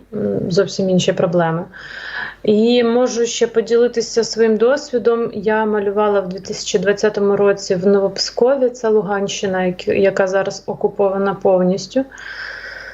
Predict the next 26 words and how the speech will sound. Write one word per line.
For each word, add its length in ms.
Е, 600
цей 320
район 560
не 200
був 280
під 160
окупацією 880
до, 240
ну, 320
раніше, 600
але, 640
е, 140
дуже 300
багато 640
людей 500
з, 220
е, 300
сусідніх, 840
е, 180
регіонів 500
Луганщини, 760
з 200
окупованих, 1040
е, 200
там 240
знаходяться. 920